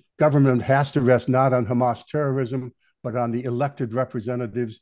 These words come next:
of the people of Gaza. And that's what we have to look forward to. There's some, uh, historic precedent.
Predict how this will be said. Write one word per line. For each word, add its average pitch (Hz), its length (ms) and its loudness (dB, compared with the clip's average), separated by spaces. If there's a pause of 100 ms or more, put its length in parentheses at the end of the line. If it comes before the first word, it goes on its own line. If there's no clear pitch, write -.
(280)
of 117 120 -10
the 127 60 -10
people 147 420 -4
of 104 160 -6
Gaza. 117 500 -4 (400)
And 117 220 -8
that's 143 260 -2
what 127 160 -4
we 123 120 -4
have 117 240 -4
to 107 60 -10
look 113 160 -8
forward 131 400 -4
to. 120 240 -2 (280)
There's 120 180 -10
some, 156 460 -2 (420)
uh, 131 280 -16 (180)
historic 139 440 0
precedent. 127 520 -2